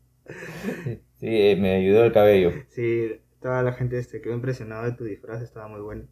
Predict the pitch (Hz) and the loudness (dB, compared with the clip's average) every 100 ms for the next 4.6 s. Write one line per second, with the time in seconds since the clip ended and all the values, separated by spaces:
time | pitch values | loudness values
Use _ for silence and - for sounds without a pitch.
0 | _ _ - 98 _ _ _ - 95 _ | _ _ -14 -14 _ _ _ -20 -20 _
1 | - 147 147 131 123 - 123 123 123 120 | -2 2 4 2 0 -8 -4 -2 0 -2
2 | 127 123 123 120 120 117 120 123 123 117 | -4 -4 -2 0 -2 -2 -4 -2 -2 -2
3 | 123 120 117 117 123 120 123 120 135 131 | -2 -4 -6 -6 -4 -4 -4 -4 -4 -2
4 | 139 139 120 120 110 110 | -2 -4 -8 -12 -10 -10